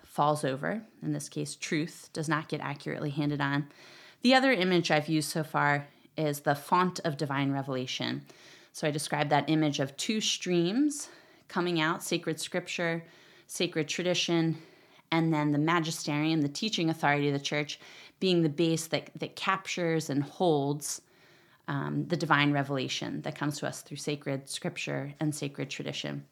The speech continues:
Oftentimes when I recall the font of divine revelation image, I think of a former student who, at the beginning of class, I would have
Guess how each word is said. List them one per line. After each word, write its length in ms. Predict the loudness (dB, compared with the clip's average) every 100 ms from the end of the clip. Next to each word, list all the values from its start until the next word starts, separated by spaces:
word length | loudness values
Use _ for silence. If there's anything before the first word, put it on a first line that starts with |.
| _ -20 -20 -20 -20 -6 -2
Oftentimes 720 | 0 2 2 4 4 4 2
when 360 | 2 4 4 2 -4 -20 -20 -20 -12
I 40 | -4
recall 400 | -4 0 4 4
the 100 | 2
font 380 | 2 2 4 0
of 140 | -4
divine 320 | 0 2 4
revelation 560 | 2 2 0 0 0 2
image, 400 | 4 4 2 -4 -14 -20 -8 -2
I 40 |
think 260 | 0 2 4
of 100 | 4
a 80 | 2
former 360 | 2 4 4 2
student 540 | 0 2 4 4 0
who, 440 | -2 0 2 2 0 -6 _ -6
at 80 | -4
the 80 | 0
beginning 300 | 2 4 4
of 120 | 2
class, 320 | 2 2 4
I 80 | 2
would 100 | 4
have 360 | 4 4 4